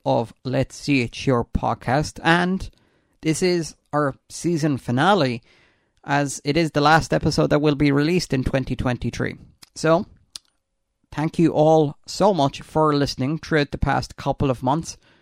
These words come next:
We will be back in the new year with a brand new slate of the best, the worst, and the ugly of all different types of films. But yeah, thank you so much for listening. So,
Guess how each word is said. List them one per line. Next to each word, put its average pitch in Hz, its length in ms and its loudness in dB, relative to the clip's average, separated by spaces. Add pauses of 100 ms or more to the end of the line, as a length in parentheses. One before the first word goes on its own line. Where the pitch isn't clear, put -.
(140)
We 147 180 2
will 190 240 4
be 165 140 4
back 151 300 4
in 147 100 2
the 143 80 2
new 139 160 2
year 123 340 0 (580)
with 135 160 -2
a 135 60 0
brand 160 460 2
new 143 200 2
slate 131 600 -4
of 131 480 2
the 131 140 -6
best, 143 360 2
the 123 80 -2
worst, 139 360 -2
and 151 260 0
the 147 120 4
ugly 127 400 0 (500)
of 143 220 2
all 143 240 6
different 131 380 -2
types 131 300 -4
of 117 80 -8
films. 135 500 -4 (920)
But 180 300 -2
yeah, 285 340 -2 (560)
thank 190 220 -8
you 185 80 -2
so 180 260 0
much 180 180 -2
for 160 140 -2
listening. 139 440 -2 (520)
So, 165 340 0